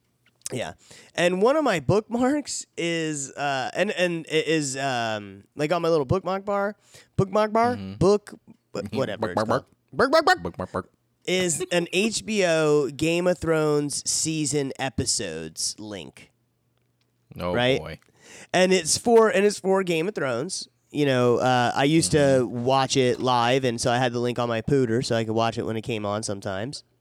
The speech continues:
Speaker 1: And, uh, this is actually back before my wife watched it. Now, this is,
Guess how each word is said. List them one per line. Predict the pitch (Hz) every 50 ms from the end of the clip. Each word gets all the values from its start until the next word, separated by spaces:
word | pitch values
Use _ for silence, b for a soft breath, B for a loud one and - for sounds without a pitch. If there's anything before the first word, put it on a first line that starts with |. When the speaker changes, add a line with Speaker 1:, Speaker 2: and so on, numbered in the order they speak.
| _ _ _ _ _ _ _ _ _ _ _ _ - -
Speaker 1:
And, | 147 147 143 139 139 139 139
uh, | 139 135 131 127 123 120 120 117 B B B B B B B B B
this | 208 220
is |
actually | 233 233 233 208 226 185
back | 160 170 165 165 156
before | 156 143 143 165 156
my | 147 131
wife | 127 139 147 147
watched | 127 127 110 107 -
it. | - 60 -
Now, | 123 151 156 151
this | 147 180 214 214 -
is, | 226 208 202 196 185 180 160 - -